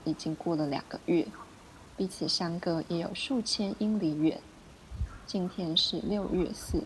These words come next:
日，我渴望能回霍河边境，补充我需要的食物和水。自然的静谧不是奢侈品，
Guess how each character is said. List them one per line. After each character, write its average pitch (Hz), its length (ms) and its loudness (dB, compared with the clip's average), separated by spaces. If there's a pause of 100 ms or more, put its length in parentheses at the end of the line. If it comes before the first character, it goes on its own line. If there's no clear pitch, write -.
日， 156 160 4 (920)
我 185 120 0
渴 - 320 -4
望 180 280 0
能 165 180 -4
回 165 220 -2
霍 226 300 -2
河 165 240 -2
边 165 340 -2
境， - 300 -2 (580)
补 170 140 -2
充 175 360 -2
我 - 100 -2
需 175 320 -2
要 170 220 0
的 - 180 -6
食 - 260 0
物 180 140 0
和 220 260 0
水。 - 240 -2 (1400)
自 311 140 6
然 233 180 4
的 180 80 2
静 214 240 2
谧 202 200 2
不 - 120 -2
是 165 120 2
奢 - 220 2
侈 - 240 4
品， - 240 -6